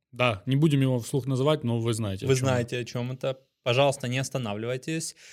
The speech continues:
Speaker 2: Э, мы, в свою очередь, тоже не останавливаемся. Фильм, как уже сказал Ваган, по крайней мере, в моём, в м-, в моей жизни этот фильм всегда занимал какое-то особое место. Без преувеличения я могу сказать, что это один из любимейших фильмов моей семьи.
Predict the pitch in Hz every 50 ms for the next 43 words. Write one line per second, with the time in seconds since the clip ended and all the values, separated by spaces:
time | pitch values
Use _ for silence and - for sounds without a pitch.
0 | - - - _ - 127 120 120 120 120 - - 139 123 123 139 160 160 - -
1 | 139 131 131 127 - 120 117 - 135 127 120 117 110 110 123 127 131 127 - -
2 | 123 123 110 104 104 - - - - - 135 - - - - 151 _ _ _ _
3 | _ _ _ _ _ _ - 190 196 196 180 - 156 139 - 135 143 143 139 -
4 | 143 139 139 135 127 120 127 135 156 170 175 156 - 127 - 151 151 156 156 156
5 | 156 156 151 143 139 131 139 143 151 170 185 185 185 147 131 135 147 - - 127
6 | 139 143 151 160 156 147 135 127 160 196 202 190 170 147 135 - 135 117 - -
7 | 165 175 165 139 - - - 131 123 135 135 131 131 131 131 127 127 123 117 -
8 | - - 135 127 - 123 123 120 - 147 131 120 120 117 113 117 139 170 180 175
9 | - - 131 127 - _ - 143 147 143 143 - 156 156 151 147 147 147 143 -
10 | 170 165 156 143 127 127 131 131 135 131 - - 139 123 - - - 135 127 -
11 | 131 123 120 120 127 147 147 143 131 120 120 123 131 127 123 120 120 139 156 156
12 | 151 139 135 120 - - 123 - - 147 139 135 127 117 107 110 120 120 127 127
13 | 131 123 - - 120 117 110 107 120 135 151 156